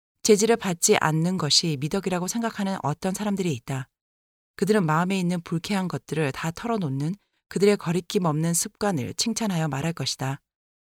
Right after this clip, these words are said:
그들은 질책과 흠을 찾는 말로써 그들의 성난 정신을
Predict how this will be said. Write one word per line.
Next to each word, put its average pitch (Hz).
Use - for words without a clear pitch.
그들은 214
질책과 214
흠을 254
찾는 208
말로써 143
그들의 202
성난 240
정신을 147